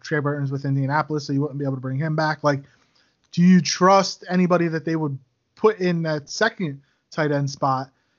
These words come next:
'Cause this, regardless of what, like, Doug loves the two tight end set. He's going to run twelve personnel. He's gonna run one back, Miles Sanders, and his two tight ends, and throw two receivers on the outside, uh, whether it's Deshaun Jackson and Reagor, Deshaun Jackson and Goodwin,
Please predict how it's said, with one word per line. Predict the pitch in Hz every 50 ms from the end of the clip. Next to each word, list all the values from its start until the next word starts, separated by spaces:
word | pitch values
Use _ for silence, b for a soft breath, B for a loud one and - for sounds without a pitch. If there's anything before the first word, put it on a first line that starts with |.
| _ _ -
'Cause | 170 151 139 139 143
this, | 208 247 262 262 - - -
regardless | 196 190 180 180 240 294 277 254 233 -
of | 214 170 160
what, | 175 185 175 185 180 190
like, | 175 160 - _ _ _ _ _ _ _ _ -
Doug | 143 190 226 233 202
loves | 196 170 170 180 185 175 156
the | 147 160
two | 139 - 175 151
tight | - 165 156 151
end | 147 143
set. | 139 147 135 131
He's | 165 160 143
going | 135 170 196 214 214 202 196
to | 190 190
run | 170 170 160 156
twelve | - 156 151 147 139 -
personnel. | 156 135 - 147 135 117 110 131
He's | 131 127
gonna | 127 156 180 202
run | 190 185 185 185
one | 180 170 180 180
back, | 175 170 165 165 165 160 - b b b b b
Miles | 151 151 160 160 156 -
Sanders, | - 165 156 156 156 156 151 143
and | 139 139
his | 135 139
two | - - 156 139
tight | - 165 156 151
ends, | 147 143 147 143 143 139 b b b b b
and | 139 -
throw | 156 151 147
two | 143 143 - - 175 175 170 160
receivers | 156 147 - 175 175 160 156 156 143
on | 147 147 147
the | 147
outside, | 147 139 143 139 - 151 143 139 143 139 135 139 b b b b b b b b
uh, | 147 143 143 143
whether | 143 147 147 151
it's | 147 139 -
Deshaun | - 139 - 160 151 151 147
Jackson | 143 151 147 147 147 143 - 151 147 147 151
and | 156 143 143 143 139 139 135
Reagor, | 151 160 160 156 156 156 156 151
Deshaun | 143 139 139 - 143 143 143
Jackson | 139 147 143 143 143 139 - - 151 143 143 147
and | 143 143 143 139 139 139 139 135
Goodwin, | 143 160 160 147 156 160 156 151 147